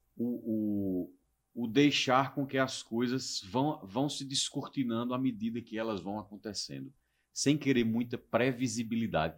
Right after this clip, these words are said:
A gente quer muito prever as coisas, porque a gente tende a querer ter o controle de tudo.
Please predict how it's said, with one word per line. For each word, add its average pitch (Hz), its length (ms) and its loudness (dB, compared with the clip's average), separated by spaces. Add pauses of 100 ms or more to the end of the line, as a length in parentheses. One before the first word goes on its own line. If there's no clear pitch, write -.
(200)
A 101 80 -2
gente 135 220 2
quer 135 160 0
muito 113 260 0
prever 95 420 2
as - 180 2
coisas, 92 260 -2
porque - 160 -4
a 113 60 6
gente 113 200 0
tende 107 200 2
a 117 40 2
querer 110 240 -2
ter 110 120 -2
o 110 80 2
controle 113 580 -2
de 113 120 -6
tudo. 80 460 -8